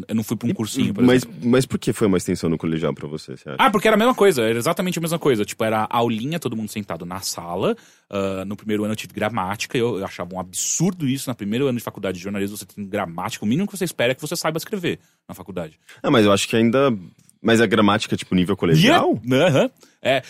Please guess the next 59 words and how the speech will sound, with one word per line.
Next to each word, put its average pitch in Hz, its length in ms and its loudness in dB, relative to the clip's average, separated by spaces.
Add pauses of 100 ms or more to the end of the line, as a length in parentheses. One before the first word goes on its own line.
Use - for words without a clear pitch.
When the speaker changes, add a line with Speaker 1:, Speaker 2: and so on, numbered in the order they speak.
Speaker 1:
e 135 100 -2
um 151 80 4
dia 143 200 2
quando 170 180 0
eu 156 60 2
questionei 143 340 0
o 139 60 2
professor, 135 360 0
ele 131 140 2
falou, 127 140 -4
"Cara, 147 180 -4
vem 131 140 -8
cá." 82 180 -10 (240)
E 92 60 -6
aí 95 80 -2
ele 95 100 -6
sentou 104 240 -6
comigo, 101 460 -8
"Olha 127 180 -4
a 131 60 -2
nota 98 200 -8
dessas - 240 -12
provas." - 440 -20 (520)
Speaker 2:
É. 85 460 -8
Speaker 1:
E 92 160 -8
aí 92 240 -8
era 90 160 -12
tipo, - 160 -20 (160)
"Meu 85 180 -20 (360)
Deus, 113 840 0
é, 95 340 -4
é 92 40 -12 (160)
terrível, 95 720 -10
terrível." 101 340 -8 (180)
Speaker 2:
Exato. 92 280 -2
Speaker 1:
E 165 60 6
além 180 260 4
disso, 208 220 2
aí, 202 100 2
tipo, - 280 -6 (180)
tem, 147 260 -2
pra 117 180 -6
mim 135 160 0
tinha 147 140 -2
toda 151 220 -2
a - 20 -2
parte 127 340 0
de, 113 260 -2 (260)
ah, 101 260 0
ah, 101 340 -4 (220)
primeiro 151 240 -2
que 180 60 -2
a - 20 0
São 165 100 -2
Judas 139 220 -4
não 131 100 -4
tem 120 140 -6
C 110 220 -4
A, 95 260 -4